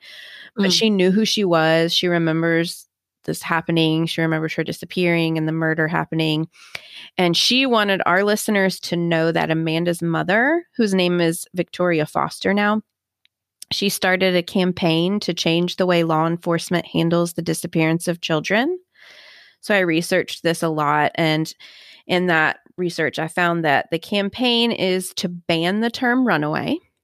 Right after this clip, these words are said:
Speaker 2: Mm-hmm.
Speaker 1: and to ensure that every child that disappears gets handled as a vulnerable or endangered missing person,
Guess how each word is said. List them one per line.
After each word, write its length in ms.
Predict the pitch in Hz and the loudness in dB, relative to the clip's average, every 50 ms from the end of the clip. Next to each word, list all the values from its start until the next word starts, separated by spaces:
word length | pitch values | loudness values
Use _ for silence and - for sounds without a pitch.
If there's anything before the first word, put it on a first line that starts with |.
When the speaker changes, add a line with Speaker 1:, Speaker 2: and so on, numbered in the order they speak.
| _ _ _ _ _ _ _ _ _ _ _ | _ _ _ _ _ _ _ _ _ _ _
Speaker 2:
Mm-hmm. 420 | 208 214 226 233 226 240 226 220 | 0 2 2 4 2 4 4 2
Speaker 1:
and 120 | 220 202 190 | 2 2 0
to 180 | - - 196 185 | 0 0 2 2
ensure 420 | 190 190 185 - - 202 185 185 | 2 0 2 0 0 2 2 0
that 160 | 180 185 170 - | 0 0 -2 0
every 340 | - 170 175 180 196 208 220 | 0 0 0 0 0 -2 -2
child 840 | 208 - - - 196 190 190 190 190 185 180 180 180 180 180 185 - - | -2 -4 -2 0 0 0 2 2 2 2 2 2 2 2 0 -2 -6 -4
that 220 | - 185 - 180 | -4 -4 -4 -2
disappears 880 | - 170 175 - - 180 - - - 170 165 165 180 208 233 240 - - | -2 -4 -2 0 -2 -4 -4 -4 -2 0 0 2 2 2 0 -2 -4 -4
gets 240 | - 185 - - - | -4 -4 -4 -4 -8
handled 680 | - - - 185 180 180 180 185 185 185 180 180 180 - | -12 -4 0 0 2 2 2 0 0 2 0 0 0 0
as 160 | - 175 170 | -2 -2 0
a 120 | 170 165 160 | 0 -2 -2
vulnerable 920 | 160 165 170 175 180 190 208 214 226 226 226 208 220 220 220 220 214 - | -2 0 0 0 2 2 0 0 0 0 0 0 2 2 2 2 2 0
or 160 | - 185 185 | 0 0 0
endangered 720 | 175 180 175 170 170 175 175 180 190 196 - 202 196 190 190 | 0 0 0 0 2 2 0 2 0 0 0 0 0 0 0
missing 440 | 185 180 180 175 - 196 185 185 180 | 0 0 0 0 0 -2 -2 -2 -4
person, 640 | 180 - - 180 170 - - - - - - 226 | -6 -4 -4 -4 -4 -2 -4 -6 -6 -4 -4 -6